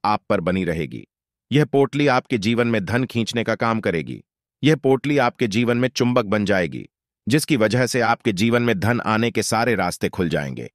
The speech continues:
अब मान लीजिए, आपके जीवन में बेफिजूल खर्ची पड़ गई है। आपके जीवन में जो धन आता है, वो रुकता नहीं है, टिकता नहीं है, वे फिजूल खर्चे में ओर जाता है, तो समझ जाइए, आपके ऊपर ऐसा देश है,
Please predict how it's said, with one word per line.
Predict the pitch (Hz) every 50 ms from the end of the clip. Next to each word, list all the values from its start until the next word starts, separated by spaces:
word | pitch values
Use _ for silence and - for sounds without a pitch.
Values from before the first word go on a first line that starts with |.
| _ _ _ _ _ _ _ -
अब | 98 107 98
मान | 107 117 123 135 127
लीजिए, | 107 95 80 69 78 67 57 50 _ _ _ _ _ _ -
आपके | 98 117 123 - - 120
जीवन | 101 92 107 113 110 123
में | 123 131 127 104
बेफिजूल | 95 127 127 - - 101 87 113 127 120
खर्ची | - 110 101 - - 113
पड़ | 87 98 87
गई | 73 85 82 76
है। | 65 73 - - _ _ _ _ _ _ _ -
आपके | 98 110 113 - - 117 101
जीवन | 90 113 117 117 127 127
में | 123 117
जो | 107 113
धन | 95 - 110 113 110
आता | 95 98 - - 110 110
है, | 110 123
वो | 135 127 127
रुकता | 104 107 101 - - 135 120
नहीं | 113 95 92 90 78
है, | 71 62 - _ _ _ _ _ _ _ -
टिकता | - 131 - - 143 127
नहीं | 117 107 87 90 82
है, | 73 73 - - _ _ _ _ _ _ - 107
वे | 131 127
फिजूल | - - 120 110 147 156 151
खर्चे | - - 117 104 - 135 127
में | 123 117
ओर | 113 120 123 113
जाता | 95 110 95 95 - 107 95
है, | 110 120
तो | - 117 104
समझ | - 117 113 123 120
जाइए, | 95 92 92 80 71 64 60 - - _ _ _ _ _ -
आपके | 110 117 117 - - 131
ऊपर | 120 117 113 - 120 113
ऐसा | 107 98 - - 110
देश | 95 82 107 120 127 120 - 92
है, | 80 71